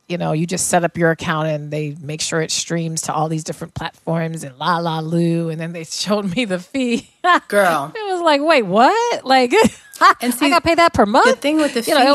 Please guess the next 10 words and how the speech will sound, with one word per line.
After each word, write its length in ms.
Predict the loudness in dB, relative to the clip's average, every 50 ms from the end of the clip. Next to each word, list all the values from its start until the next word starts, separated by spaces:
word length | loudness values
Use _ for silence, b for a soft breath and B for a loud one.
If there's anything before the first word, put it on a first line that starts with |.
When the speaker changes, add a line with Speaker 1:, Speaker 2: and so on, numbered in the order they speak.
| 4 2 2
Speaker 2:
fee 60 | 0
Speaker 1:
was, 200 | 0 -4 -8 -10 -8
it 100 | -6 -4
was 120 | -4 -6
crazy. 720 | -4 -2 0 0 2 2 2 2 0 -2 -2 -4 -6 -10 -14 -18 -18 _
Speaker 2:
Yeah, 240 | -6 -4 -2 0 0
the 140 | 0 -2 -4
fees 340 | -4 -4 -4 -4 -2 -2 -2
are, 160 | -2 -2 -2 -4 -4
like, 240 | -4 -4 -4 -6